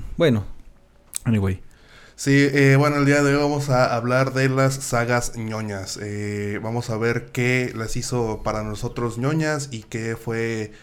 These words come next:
Speaker 2: qué representan para todos nos-, para toda la comunidad,
Speaker 1: Para
Speaker 2: ¿no?
Speaker 1: toda la comunidad ñoña, así es. Sí, no necesariamente, eh, tienen que ser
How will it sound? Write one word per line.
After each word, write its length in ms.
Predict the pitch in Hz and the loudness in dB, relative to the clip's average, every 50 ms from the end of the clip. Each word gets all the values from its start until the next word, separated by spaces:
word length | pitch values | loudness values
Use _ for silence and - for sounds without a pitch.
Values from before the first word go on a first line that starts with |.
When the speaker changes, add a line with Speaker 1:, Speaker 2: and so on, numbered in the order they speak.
| - - _ - - _ _ _ _ _ _ _ _ _ _ | -20 -20 _ -20 -20 _ _ _ _ _ _ _ _ _ _
Speaker 2:
qué 100 | - 156 | 0 2
representan 640 | 160 170 165 160 - 143 139 151 151 143 143 143 135 | 4 4 4 4 4 2 4 2 0 0 0 0 0
para 240 | 135 117 113 113 - | 0 0 -2 -2 -2
todos 220 | - 117 117 117 | -2 -2 -2 -2
nos-, 180 | 120 110 104 101 | -4 -6 -10 -10
para 200 | - - 107 104 104 | -8 -6 -6 -4 -4
toda 140 | - 110 113 | -6 -6 -6
la 80 | 110 104 | -6 -8
comunidad, 360 | - 101 95 95 95 98 95 | -10 -12 -12 -10 -10 -6 -2
Speaker 1:
Para 120 | - 120 113 | -2 0 2
Speaker 2:
¿no? 40 | |
Speaker 1:
toda 120 | - 113 117 | 2 2 2
la 20 | 113 | 2
comunidad 240 | - 113 107 107 107 | 2 2 4 4 4
ñoña, 240 | 117 113 110 107 101 | 4 2 2 2 2
así 180 | 92 - 120 120 | 2 2 4 4
es. 100 | 120 - | 4 2
Sí, 240 | - 107 - 131 131 | 0 -2 0 2 2
no 100 | 127 120 | 4 4
necesariamente, 1080 | 131 127 - - 120 117 120 120 120 117 113 - 139 131 127 123 117 110 104 95 - - - - - - - - - - - | 4 4 6 6 6 8 8 8 6 6 4 6 6 8 10 10 8 8 6 2 -4 -12 -20 -20 -20 -20 -20 -20 -20 -14 -6
eh, 720 | - 123 110 107 104 104 107 104 104 107 104 104 104 101 - - _ | 0 2 4 4 4 4 4 4 4 4 4 2 2 0 -4 -6 _
tienen 280 | - 113 120 123 127 120 | 4 8 8 10 10 8
que 80 | 127 127 | 8 8
ser 300 | - 131 123 120 - | 8 8 6 6 2